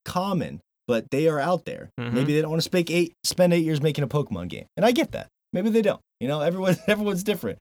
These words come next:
Speaker 2: Yeah.
Speaker 1: They wanna make that money, but, um, <sighs> yeah, I will say this. It's funny, Jo-, when Fish said the thing about the, uh, Switch being more powerful, I realized that this epiphany, that this is the first time, technically, that Pokemon is gonna be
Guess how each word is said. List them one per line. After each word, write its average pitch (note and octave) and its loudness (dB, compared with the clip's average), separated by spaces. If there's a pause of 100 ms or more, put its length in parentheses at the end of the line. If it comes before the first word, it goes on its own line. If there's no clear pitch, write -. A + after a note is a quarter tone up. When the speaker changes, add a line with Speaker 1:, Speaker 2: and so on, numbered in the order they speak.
(140)
Speaker 2:
Yeah. G2 -2
Speaker 1:
They D#3 4
wanna F#3 2
make F#3 0
that E3+ 6
money, C3 0
but, G2 -2 (500)
um, A#2 2 (1080)
<sighs> - -4 (380)
yeah, E3 4
I F3+ 4
will G#3+ 4
say G3+ 0
this. F3+ 0
It's D3 -2
funny, F3+ 0
Jo-, - 0
when C3+ 0
Fish G3+ 0
said D3+ 0 (300)
the - 2
thing E3+ 0
about C3+ 2
the, A2+ 2
uh, F#2 0
Switch D3+ -4
being C3 -2
more A2+ 0
powerful, A#2+ -2
I G2 -2
realized A2 -2
that A2+ -4
this A2+ -6
epiphany, A2+ -6
that D#2+ -10
this A#2 -8
is B2+ -6
the G#2+ -8
first D#3 -10
time, A#2 -4 (280)
technically, F#2 -6 (260)
that G#2 -6
Pokemon D#3 -4
is A#2 -6
gonna A#2 -2
be G#2+ -4